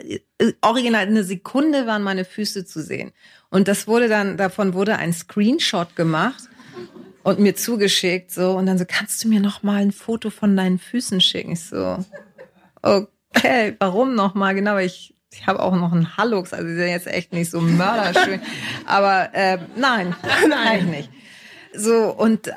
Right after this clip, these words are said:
Speaker 1: auch so andere, so ein bisschen obszönere Sachen, wo ich aber auch so, also ich, ich, ich fange jetzt nur mal eine an, so, „Du mit deiner prallen Oberweite.“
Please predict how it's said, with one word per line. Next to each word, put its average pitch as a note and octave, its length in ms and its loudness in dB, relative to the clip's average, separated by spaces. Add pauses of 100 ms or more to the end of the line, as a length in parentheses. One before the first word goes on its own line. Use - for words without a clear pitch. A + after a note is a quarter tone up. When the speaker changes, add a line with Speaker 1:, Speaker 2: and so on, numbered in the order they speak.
Speaker 1:
auch G3+ 220 0
so G3 420 0 (280)
andere, F#3 440 2
so E3+ 80 -2
ein F3 120 2
bisschen F#3 300 -2
obszönere F#3+ 520 -2
Sachen, F3+ 220 -6
wo F3+ 60 -4
ich - 200 -6
aber E3+ 340 -2
auch E3+ 60 -8
so, - 280 -14 (120)
also F3 180 2
ich, F#3 300 -2
ich, F3+ 200 -2
ich G3+ 100 -2
fange G3+ 140 2
jetzt G3+ 120 -4
nur G#3+ 120 2
mal G#3 160 2
eine G#3 280 -2
an, G#3 200 -2
so, F#3+ 120 -4 (600)
„Du F#3+ 160 2
mit F3+ 280 2
deiner D#3+ 320 -4 (140)
prallen F#3+ 500 0
Oberweite.“ D#3+ 880 -2